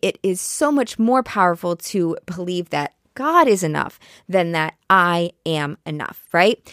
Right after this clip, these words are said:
Believe in myself, uh, believe in him rather than believing in myself. So as we finish up, I wanna take a few minutes to think about this. Next time you hear that advice, "Believe in yourself," or someone tells that, or you're just tempted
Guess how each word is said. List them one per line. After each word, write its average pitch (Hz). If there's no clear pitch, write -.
Believe 175
in 165
myself, 156
uh, 185
believe 190
in 170
him 170
rather 170
than 160
believing 160
in 156
myself. -
So 285
as 311
we 427
finish 269
up, 214
I 214
wanna 262
take -
a 220
few 202
minutes 170
to 175
think 147
about -
this. -
Next 294
time 453
you 285
hear 233
that 190
advice, 170
"Believe 240
in 233
yourself," 175
or 185
someone 202
tells 240
that, 214
or 190
you're 202
just -
tempted -